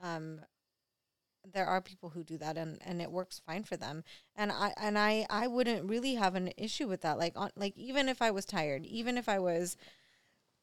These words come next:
exhausted, if it weren't for Kai, like,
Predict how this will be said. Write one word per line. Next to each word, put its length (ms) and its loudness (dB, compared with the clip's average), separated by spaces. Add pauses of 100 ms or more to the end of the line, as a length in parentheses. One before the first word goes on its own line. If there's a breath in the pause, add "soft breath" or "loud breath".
(1040)
exhausted, 800 8
if 200 6
it 120 8
weren't 280 6
for 100 4
Kai, 320 6
like, 220 4